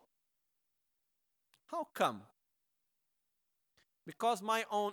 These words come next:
ignorance is interdependent. It doesn't exist in an inherently existing form. My own anger, jealousy, pride are always also interdependent.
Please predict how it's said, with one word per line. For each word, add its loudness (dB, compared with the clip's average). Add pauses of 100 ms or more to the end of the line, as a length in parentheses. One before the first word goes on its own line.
(140)
ignorance -6
is -6
interdependent. -10 (1700)
It -4
doesn't 4
exist -2
in -6
an -6
inherently -2
existing -12
form. -14 (1900)
My 0
own 0 (100)
anger, 0
jealousy, 0
pride 2
are -2
always 2
also 0
interdependent. -10